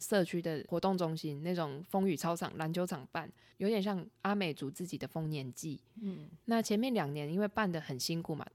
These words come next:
Speaker 1: 准备音响、准备设备、准备摄影机，然后要宣传，很多东西要花钱，他都用自己的钱跟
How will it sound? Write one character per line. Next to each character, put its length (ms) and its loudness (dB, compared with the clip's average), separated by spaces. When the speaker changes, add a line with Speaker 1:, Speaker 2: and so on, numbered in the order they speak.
Speaker 1:
准 160 0
备 100 -2
音 240 4
响、 220 0
准 160 -2
备 140 0
设 260 0
备、 300 0
准 220 -6
备 160 0
摄 240 -2
影 120 -4
机， 260 0
然 120 0
后 60 0
要 100 4
宣 320 0
传， 180 -6
很 160 -4
多 100 0
东 140 4
西 60 0
要 80 2
花 240 0
钱， 200 -6
他 140 -2
都 160 4
用 260 2
自 220 0
己 140 -10
的 160 -12
钱 260 -6
跟 320 0